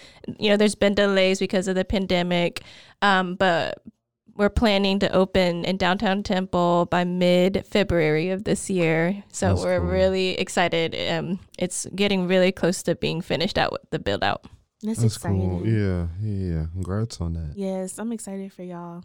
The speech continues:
Speaker 3: 'cause I'm just like, "Yes, a successful business."
Speaker 2: Yeah.
Speaker 3: <laughs> You
Speaker 2: That's
Speaker 3: know, 'cause
Speaker 2: cool.
Speaker 3: everybody doesn't do it right, but I'm like, "That's, that's really good." And then y-, y'all have the opportunity to reach a different community as well because, I mean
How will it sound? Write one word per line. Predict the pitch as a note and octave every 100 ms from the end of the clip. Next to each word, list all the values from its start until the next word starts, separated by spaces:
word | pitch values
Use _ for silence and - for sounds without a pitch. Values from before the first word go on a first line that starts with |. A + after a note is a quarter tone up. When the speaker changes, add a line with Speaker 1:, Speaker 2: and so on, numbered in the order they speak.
| _
Speaker 3:
'cause | -
I'm | G#3
just | G#3 -
like, | F3 E3+ E3
"Yes, | E3+ F3 F3
a | F3+ -
successful | - E3 E3+ F3 F3 -
business." | E3+ D#3+ D#3+ D#3+ E3+ -
Speaker 2:
Yeah. | B2+ G#2 F2+ F2+ - -
Speaker 3:
<laughs> | G3+ - D4+ A3+
You | G#3+
Speaker 2:
That's | G#3+ G3
Speaker 3:
know, | F#3+
'cause | F#3
Speaker 2:
cool. | F#3
Speaker 3:
everybody | G3+ G#3+ G#3
doesn't | G3+ G3+ F#3+
do | F#3
it | F3
right, | F3 F3
but | F3
I'm | F3+ F3+
like, | F3+
"That's, | F3+ F#3 - _ - -
that's | - C#4
really | D#4+ C4
good." | G3+ G3 G3
And | F#3+ G3
then | G3 G3+
y-, | F#3+ -
y'all | F#3+ G3
have | G3+
the | F#3 F#3
opportunity | F#3 F3+ F#3 F3+
to | F3 E3+
reach | F3 F3
a |
different | E3+ F3 E3+
community | F#3 F3 E3+ D#3+ D#3+
as | D#3+ D#3+
well | D#3 D#3+
because, | E3 E3 D#3 - _ _ _ _ _ _ _ _ _
I | F3
mean | E3+ E3+ E3 D#3+